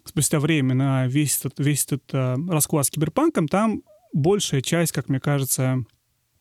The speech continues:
проблем пришла с того, что вот маркетинг,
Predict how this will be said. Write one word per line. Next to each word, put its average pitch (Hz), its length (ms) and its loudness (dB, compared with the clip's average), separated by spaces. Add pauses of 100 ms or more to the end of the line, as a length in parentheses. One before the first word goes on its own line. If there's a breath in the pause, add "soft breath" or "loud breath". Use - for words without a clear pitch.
(200)
проблем 180 380 0
пришла 156 260 -2
с - 80 -2
того, 160 280 0
что - 200 -4
вот 135 220 -2 (140)
маркетинг, 156 680 0